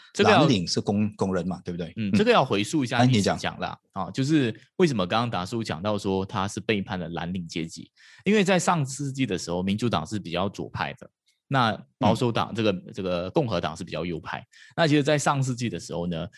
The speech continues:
Speaker 1: 民主党的主要支持者还真是劳工群体。诶，可是你们有没有发现一件事情？
Speaker 2: 嗯。
Speaker 1: 来到这个世纪呢，劳工群体，特别是白人劳工，都把票投了给共和党。
Speaker 2: 嗯。
Speaker 1: 诶，当中是发生怎么样的转换呢？
Speaker 2: 嗯。
Speaker 1: 就是在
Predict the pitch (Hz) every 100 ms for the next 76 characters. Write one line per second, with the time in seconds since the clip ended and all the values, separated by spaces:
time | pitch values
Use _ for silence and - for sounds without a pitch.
0 | - - 135 160 156 87 90 90 104 120
1 | 123 113 95 82 85 87 113 110 85 80
2 | 98 98 92 85 95 98 208 - 123 175
3 | 120 123 123 120 120 110 104 104 87 85
4 | 135 143 120 135 120 117 87 85 - -
5 | _ 123 175 165 160 113 113 95 131 120
6 | 135 90 82 90 85 78 - 87 95 151
7 | 147 82 - 120 104 95 95 139 101 107
8 | 87 82 - - _ _ - - 190 220
9 | 180 170 170 110 143 135 135 113 107 117
10 | 107 - 123 107 85 82 - _ _ _
11 | 196 160 165 127 143 98